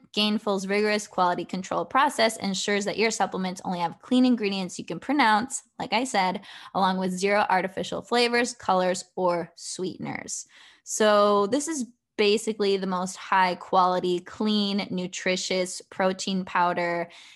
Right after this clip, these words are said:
And they also make this super bomb, <laughs> what's it called? Pre-workout that I've been using. And man,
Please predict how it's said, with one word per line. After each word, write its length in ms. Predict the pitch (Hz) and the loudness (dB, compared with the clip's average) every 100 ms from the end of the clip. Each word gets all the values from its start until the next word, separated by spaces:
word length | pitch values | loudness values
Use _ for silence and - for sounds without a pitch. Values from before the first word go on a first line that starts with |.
| _ - | _ -4
And 420 | 190 185 180 185 180 | -2 0 -2 -6 -2
they 180 | 180 180 - | 0 0 0
also 800 | 190 185 - 190 175 170 165 - _ | 0 0 -2 -2 -2 -2 -6 -10 _
make 680 | 190 175 165 - - - _ _ _ - | -6 -4 -4 -8 -20 -20 _ _ _ -16
this 480 | 180 175 160 - - | -2 0 0 -6 -16
super 500 | - - 247 262 226 | -14 -6 -4 0 0
bomb, 600 | 185 180 175 170 165 185 - _ _ _ _ | 2 2 2 2 -2 -8 -14 _ _ _ _
<laughs> 560 | 208 220 202 190 170 - | -4 0 0 0 -6 -4
what's 280 | 196 196 196 | -2 -2 -4
it 100 | 190 | -2
called? 280 | 170 180 | -2 -2
Pre-workout 760 | - 254 262 196 185 185 175 226 | -2 2 4 4 2 2 2 2
that 160 | - 185 | 2 2
I've 180 | 190 | 0
been 160 | 190 185 | -2 -6
using. 480 | 180 190 208 208 208 | -6 -6 -4 -4 -6
And 480 | 180 175 165 160 165 | -6 -8 -8 -10 -2
man, 720 | 202 285 285 262 202 180 175 | 2 4 4 4 2 0 -8